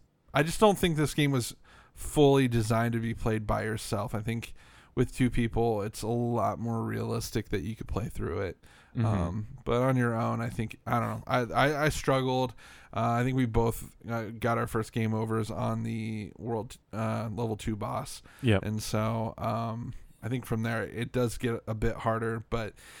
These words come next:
Speaker 1: if you play it and you start to learn where things are and what puzzles do what, um, I could see it becoming a lot easier, you know, in the long
Speaker 2: Yeah, you can
Speaker 1: run.
Speaker 2: kinda fly through it. But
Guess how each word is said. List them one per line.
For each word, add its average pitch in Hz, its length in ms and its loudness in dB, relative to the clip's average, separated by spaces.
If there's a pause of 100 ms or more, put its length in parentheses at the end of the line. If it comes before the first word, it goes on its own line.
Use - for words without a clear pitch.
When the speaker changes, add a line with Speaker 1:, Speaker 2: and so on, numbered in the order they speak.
(120)
Speaker 1:
if - 80 -20
you 175 80 -2
play 190 340 6
it 180 40 4
and 151 100 0
you 151 60 6
start 180 260 6
to 151 80 2
learn 135 380 4
where 127 180 6
things 123 320 0
are 117 200 4
and 120 260 -2
what 117 480 -4
puzzles 113 380 0
do 117 180 -2
what, 117 380 -2 (400)
um, 113 420 -2
I - 80 -4
could 113 160 -4
see 117 160 -2
it 104 100 -2
becoming 104 360 -4
a 110 100 -4
lot 117 220 -4
easier, 113 500 -4 (140)
you 110 100 -2
know, 110 120 -2
in 104 60 -6
the 98 60 -6
long 120 160 6
Speaker 2:
Yeah, 98 140 8
you 101 60 6
can 104 80 0
Speaker 1:
run. 95 80 -4
Speaker 2:
kinda 110 180 0
fly 101 280 4
through 95 260 4
it. - 160 -2 (100)
But 104 180 6